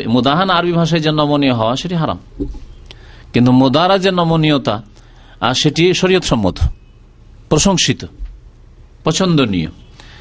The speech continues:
আল্লাহ পাক রব্বুল এখানে মোদাহানা নিষেধ করেছেন। দেখেন এর মাদ্দা ধাতু হচ্ছে তুদহেন, দাল হা নুন, হচ্ছে মোদাহানা, ওতেও দাল হা নুন, তাহলে মোদাহানা নিষেধ করা হয়েছে। আল্লাহ বলছেন যে লাউ তুদহেন, আপনি যদি নমনীয়তা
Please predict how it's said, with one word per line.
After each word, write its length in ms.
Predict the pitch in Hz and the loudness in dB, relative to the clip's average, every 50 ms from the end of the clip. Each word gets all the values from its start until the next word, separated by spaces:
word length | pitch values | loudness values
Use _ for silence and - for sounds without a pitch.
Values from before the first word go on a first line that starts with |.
| - - - - - - - - - | -20 -20 -20 -20 -20 -20 -16 -8 -4
আল্লাহ 240 | - 135 165 190 190 | -2 0 0 0 0
পাক 160 | 185 196 190 | -2 -2 0
রব্বুল 280 | 202 196 175 185 202 185 | 0 0 0 0 0 0
এখানে 220 | 175 175 196 190 | 0 0 0 2
মোদাহানা 540 | 180 165 170 170 160 180 180 190 214 208 208 | 2 2 2 2 2 0 0 0 0 0 0
নিষেধ 240 | 196 180 - 190 147 | -2 0 0 -2 0
করেছেন। 380 | 127 147 123 113 - 120 98 98 | 0 -2 -2 -2 -2 -4 -4 -4
দেখেন 280 | 104 110 117 135 151 165 - - | -4 -4 -4 -4 -4 -6 -8 -4
এর 180 | - 131 135 | -2 0 2
মাদ্দা 380 | 135 139 135 127 131 139 160 135 | 2 0 0 -2 -2 -2 -2 0
ধাতু 260 | 131 139 135 - 147 | -2 -2 -2 0 -2
হচ্ছে 200 | 143 139 - 156 | -2 0 -2 -2
তুদহেন, 460 | - 185 180 151 151 151 156 139 120 98 80 82 - - _ _ _ - | 0 0 0 2 2 2 2 0 0 -2 -6 -8 -16 -20 _ _ _ -14
দাল 440 | 95 95 120 120 127 139 156 170 156 | -6 -2 -2 0 0 0 0 0 -2
হা 280 | 123 123 139 147 143 147 | -2 0 0 0 0 0
নুন, 280 | 151 156 147 117 90 82 - _ _ _ _ _ _ _ _ _ _ _ _ _ _ _ _ - - - - | 0 0 0 0 -2 -6 -12 _ _ _ _ _ _ _ _ _ _ _ _ _ _ _ _ -20 -20 -16 -8
হচ্ছে 200 | - 123 - 156 | -6 -4 -2 0
মোদাহানা, 500 | 139 139 147 139 165 151 147 151 139 131 123 | 2 2 2 2 0 0 0 0 0 0 0
ওতেও 320 | 127 139 135 156 165 151 | 0 0 0 0 -2 0
দাল 260 | 135 139 135 139 139 | 0 0 -2 0 -2
হা 200 | 131 123 131 123 | -2 -2 -2 -2
নুন, 280 | 123 117 107 95 90 87 | -2 -2 -4 -4 -6 -6
তাহলে 180 | 117 113 113 113 | -6 -6 -4 -2
মোদাহানা 600 | 113 123 135 131 135 156 170 180 202 226 240 247 | -2 0 0 0 0 0 0 0 0 0 0 0
নিষেধ 260 | 214 185 139 156 113 - | 0 0 -2 -2 -4 -2
করা 180 | - 95 85 87 | -4 -4 -4 -4
হয়েছে। 280 | 87 85 90 - - - - _ _ - | -6 -6 -6 -6 -6 -8 -10 _ _ -8
আল্লাহ 220 | - 120 127 143 143 | -4 -2 -2 0 0
বলছেন 340 | 151 160 151 - - 185 175 | 0 -2 -2 -2 -4 -2 -2
যে 80 | 165 151 | -2 0
লাউ 200 | 156 170 175 165 | 0 -2 -2 -2
তুদহেন, 460 | 175 214 208 170 175 156 147 160 175 | -2 -4 -2 0 0 0 0 0 -2
আপনি 340 | 160 135 139 160 170 175 170 | -2 -2 -4 -4 -6 -6 -4
যদি 200 | 175 175 165 160 | -4 -4 -2 -2
নমনীয়তা 640 | 151 143 143 147 156 175 208 226 226 190 180 180 | 0 0 0 0 0 0 0 0 -2 0 0 -2